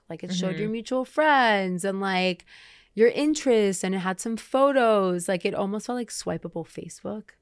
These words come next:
Speaker 2: Yeah.
Speaker 1: If that makes sense. Um, and I remember even, like, recognizing some of the people in your photos. So it was,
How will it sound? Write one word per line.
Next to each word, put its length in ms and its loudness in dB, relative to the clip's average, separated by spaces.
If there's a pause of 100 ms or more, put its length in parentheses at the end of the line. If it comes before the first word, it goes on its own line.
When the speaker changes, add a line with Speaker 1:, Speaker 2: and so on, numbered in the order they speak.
Speaker 2:
Yeah. 380 0
Speaker 1:
If 80 -2
that 160 0
makes 260 -6
sense. 480 -4 (420)
Um, 920 4 (100)
and 120 -2
I 80 0
remember 280 -2
even, 180 -2
like, 140 -6
recognizing 760 -8
some 160 -10
of 80 -10
the 100 -10
people 300 -12
in 100 -10
your 140 -10
photos. 460 -10
So 100 -10
it 20 -6
was, 140 -10